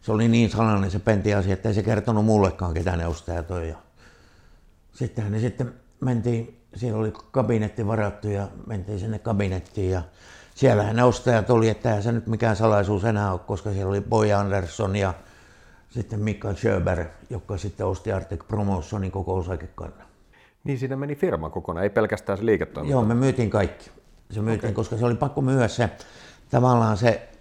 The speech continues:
Speaker 1: firma, koska sillä firmalla ei ollut muuta tekemistä, to-, toimintaa kuin tää F-Cup, niin se ta-, tarvi sitten kaikki nämä, äh, rahat, kun niitä oli tietenkin siellä aina keikkuja seilas niitä semmosia rahoja, joita ei ollut vielä niinkö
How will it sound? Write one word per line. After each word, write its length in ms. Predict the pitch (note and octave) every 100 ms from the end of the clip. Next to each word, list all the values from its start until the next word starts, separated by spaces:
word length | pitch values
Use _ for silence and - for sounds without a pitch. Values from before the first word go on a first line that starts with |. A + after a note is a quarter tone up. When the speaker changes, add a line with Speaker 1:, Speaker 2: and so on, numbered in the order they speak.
| -
Speaker 1:
firma, 540 | - C#3+ C3 G#2 F#2+
koska 240 | F#2+ - G#2
sillä 160 | A2+
firmalla 420 | A2 B2+ A#2 A2
ei 80 | G#2+
ollut 140 | G#2+ G#2+
muuta 260 | A#2+ G2+
tekemistä, 580 | G#2 G#2+ A2 F#2 - G2
to-, 340 | - A2 G2+
toimintaa 520 | G2 B2 A2 F#2+ G2+ F#2
kuin 120 | F#2+
tää 220 | G2+ G#2+
F-Cup, 420 | - G2+ F2 -
niin 180 | F#2 F2 - - - - _
se 440 | - A#2+ F#2 - -
ta-, 180 | A#2 F#2+
tarvi 340 | A#2+ A2 G#2
sitten 280 | F#2+ A2+ A2+
kaikki 340 | A#2 A2 A2+
nämä, 220 | G#2+ G#2 G2+
äh, 100 | G2 - _ - - F#2 - - - A2+
rahat, 360 | A#2 A#2 G#2 -
kun 160 | G2+
niitä 200 | G2+ G2
oli 140 | G#2 G2+
tietenkin 420 | A#2+ G#2+ G2 F#2+
siellä 240 | G#2+ G#2+
aina 200 | A2 G#2 F#2+ - D#2 - _
keikkuja 520 | A#2+ G#2 - G#2 F#2
seilas 400 | E2+ G#2 F#2+ F2+
niitä 240 | F#2+ F#2 F#2+ - - - -
semmosia 460 | A2+ G#2 G2+ G2+
rahoja, 460 | G2+ A#2+ A2+ G#2+ F#2+
joita 260 | F#2 F#2 F#2+
ei 60 |
ollut 240 | F#2 F#2+ F#2+
vielä 320 | A2 F#2+ F2+
niinkö 340 | F2+ E2+ F2+